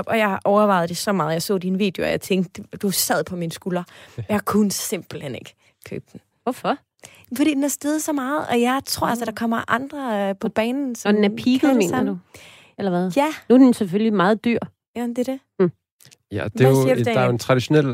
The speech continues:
Speaker 3: øh,
Speaker 1: Og du har kun kort tid til det,
Speaker 3: investor
Speaker 1: så
Speaker 3: bias. Der er jo det her med at være for meget fokus på fortiden.
Speaker 1: Ja, det
Speaker 3: Og der
Speaker 1: er
Speaker 3: vil jeg jo sige, som investor, der skal man udelukkende kigge på, øh, hvad er situationen nu her, hvad koster den, og hvad er fremtidsudsigterne, uanset hvad der er sket.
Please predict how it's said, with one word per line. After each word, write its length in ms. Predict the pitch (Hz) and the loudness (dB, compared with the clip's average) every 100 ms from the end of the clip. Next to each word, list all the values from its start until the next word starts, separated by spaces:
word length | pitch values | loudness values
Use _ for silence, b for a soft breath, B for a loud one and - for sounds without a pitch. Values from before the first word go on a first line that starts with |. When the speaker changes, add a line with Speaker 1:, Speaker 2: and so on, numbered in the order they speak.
| - | -2
Speaker 3:
øh, 100 | 101 | 0
Speaker 1:
Og 120 | 202 | 2
du 120 | 226 | 2
har 120 | 233 | 2
kun 160 | 226 220 | 2 -2
kort 220 | 196 165 | -6 -8
tid 120 | - | -10
til 80 | 117 | -4
det, 60 | 117 | 0
Speaker 3:
investor 300 | 120 127 - | 2 2 2
Speaker 1:
så 60 | |
Speaker 3:
bias. 360 | - 104 98 104 | 2 2 0 2
Der 100 | 123 | 4
er 40 | |
jo 40 | 120 | 4
det 100 | 120 | 4
her 80 | 120 | 4
med 120 | 120 | 2
at 220 | - 107 | 2 0
være 120 | 107 | 0
for 100 | 98 | 2
meget 180 | 110 113 | 2 4
fokus 280 | 117 110 113 | 4 2 2
på 140 | - | -2
fortiden. 460 | 98 104 104 - - - | 0 0 -2 -6 -12 -8
Speaker 1:
Ja, 40 | 202 202 | -4 -2
det 160 | 202 196 | -2 2
Speaker 3:
Og 60 | |
der 60 | 127 | 4
Speaker 1:
er 40 | |
Speaker 3:
vil 80 | 123 | 6
jeg 40 | 120 | 4
jo 40 | |
sige, 180 | 120 120 | 2 0
som 100 | 120 | 0
investor, 320 | 107 113 117 | 0 0 2
der 80 | 110 | 0
skal 140 | - | 0
man 80 | 113 - | -4 4
udelukkende 400 | 127 123 110 104 | 6 6 4 -2
kigge 240 | - 107 - | -4 -8 -6
på, 220 | 98 90 - _ | -6 -6 -10 _
øh, 160 | 82 73 - | -12 -12 -12
hvad 120 | - 101 | -8 -6
er 40 | |
situationen 420 | - 95 101 95 | -4 -2 0 4
nu 100 | 135 | 6
her, 140 | 143 117 | 6 4
hvad 100 | 107 | 4
koster 320 | 131 139 143 | 2 2 0
den, 120 | 127 - | -2 0
og 200 | 110 107 | 2 4
hvad 120 | 107 | 2
er 140 | 104 95 | 2 0
fremtidsudsigterne, 840 | - 104 104 101 95 101 - 95 - | -2 -2 -2 -6 -6 -8 -10 -8 4
uanset 320 | 160 135 107 | 6 6 0
hvad 120 | 87 | -8
der 60 | 92 | -10
er 40 | |
sket. 320 | - 104 110 | -10 -10 -12